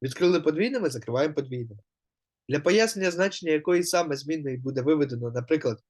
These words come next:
print, і в лапках ми можемо вказати, що це значення довжини у нас буде, і потім через кому вказати с-, саме значення змінної. У нас зараз побачимо, що виведеться на екран. А, якщо потрібно збільшити значення змінної довжина, наприклад, на десять,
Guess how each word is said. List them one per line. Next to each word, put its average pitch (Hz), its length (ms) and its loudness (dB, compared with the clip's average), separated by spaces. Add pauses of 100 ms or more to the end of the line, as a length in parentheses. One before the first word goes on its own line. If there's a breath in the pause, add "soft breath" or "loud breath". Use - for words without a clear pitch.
(280)
print, 165 460 0
і 139 60 -2
в 147 40 0
лапках 147 360 0
ми 139 100 -8
можемо 143 300 0
вказати, 147 380 0
що 123 120 -8
це 135 120 -8
значення 143 400 -4
довжини 151 420 0
у 294 120 0
нас 151 140 -2
буде, 120 320 -10 (760)
і 185 80 0
потім 202 300 2
через 175 220 0
кому 180 200 2
вказати 147 380 0
с-, 123 300 -8
саме 143 320 0
значення 123 360 -6
змінної. 120 500 -8 (680)
У 135 80 -6
нас 302 280 2
зараз 190 220 0
побачимо, 185 420 0
що 139 120 -2
виведеться 156 400 0
на 139 60 -2
екран. 113 340 -6 (1400)
А, 208 160 -6 (360)
якщо 202 220 0
потрібно 202 340 0
збільшити 185 460 -2
значення 170 380 -2
змінної 160 460 0
довжина, 160 560 0
наприклад, 156 480 -2
на 151 80 0
десять, 147 380 -4